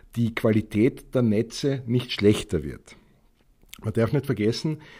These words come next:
die zwei G, drei G, vier G,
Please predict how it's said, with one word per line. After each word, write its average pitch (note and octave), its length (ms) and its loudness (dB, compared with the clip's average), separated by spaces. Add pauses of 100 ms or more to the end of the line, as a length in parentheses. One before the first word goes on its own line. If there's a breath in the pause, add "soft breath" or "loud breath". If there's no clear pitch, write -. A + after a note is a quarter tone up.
(200 loud breath)
die A#2+ 320 2 (320)
zwei G#2 320 0
G, C#3+ 300 0
drei G#2 340 2
G, A2+ 160 -4
vier B2+ 320 -2
G, C#3+ 320 -4